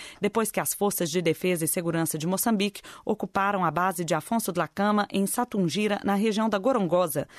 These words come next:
Na sexta-feira, a Renamo anunciou a morte do deputado de sua bancada parlamentar,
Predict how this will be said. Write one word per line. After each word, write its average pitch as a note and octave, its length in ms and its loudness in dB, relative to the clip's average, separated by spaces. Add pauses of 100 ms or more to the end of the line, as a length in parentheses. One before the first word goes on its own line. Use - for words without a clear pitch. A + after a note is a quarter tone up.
(240)
Na G3+ 100 2
sexta-feira, G3+ 640 2
a - 20 0
Renamo F3+ 320 2
anunciou F3+ 540 0
a F#3+ 100 2
morte G#3 460 2
do F#3 120 0
deputado F3 560 -2
de D#3 120 -6
sua F#3 140 0
bancada D#3+ 420 0
parlamentar, F#3+ 680 0